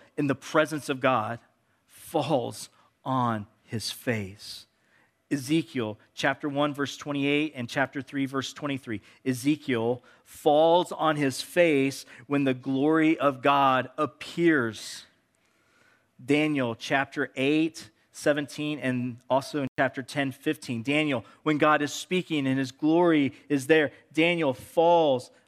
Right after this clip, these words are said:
on his face. Matthew seventeen, verse six, that's Peter, James, and John at the transfiguration. They fall down because of they're in the presence of Christ glorified. Acts twenty-six fourteen.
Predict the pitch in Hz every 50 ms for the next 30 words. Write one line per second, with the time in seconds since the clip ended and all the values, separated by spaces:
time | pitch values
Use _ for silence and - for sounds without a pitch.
0 | _ _ - 147 147 143 131 - - - - 160 156 143 127 117 110 - - -
1 | _ _ _ _ _ 139 143 156 165 170 160 - - 156 139 131 123 110 - _
2 | _ - - - - 165 156 151 160 151 - - - 160 160 151 147 135 127 120
3 | 123 139 139 127 - - - 165 156 127 - - 127 117 - _ - - 185 165
4 | 160 151 139 143 151 147 147 143 131 139 139 127 131 143 139 147 147 147 147 143
5 | 135 - 147 131 - 156 151 151 147 - - 156 147 147 147 143 147 147 135 -
6 | - 123 - - - - - 160 147 139 - - - - - - - 180 180 180
7 | 185 175 147 131 117 110 104 - _ _ _ _ _ _ _ _ _ _ _ -
8 | 180 170 165 170 165 147 123 110 101 95 101 - _ _ _ _ _ - - 139
9 | - - 160 147 135 131 139 123 - - _ _ _ _ _ _ - 156 151 151
10 | 151 151 151 143 135 - - - - 175 180 185 175 - 165 147 131 - - -
11 | _ _ - 151 147 139 - _ - - - 175 170 160 143 127 110 - - -
12 | _ - 156 160 165 160 147 - - - 131 117 113 - - - - - _ -
13 | 151 160 165 - - - - - - 180 180 180 170 - - - 180 160 - -
14 | - - - 165 170 175 170 - 143 131 113 107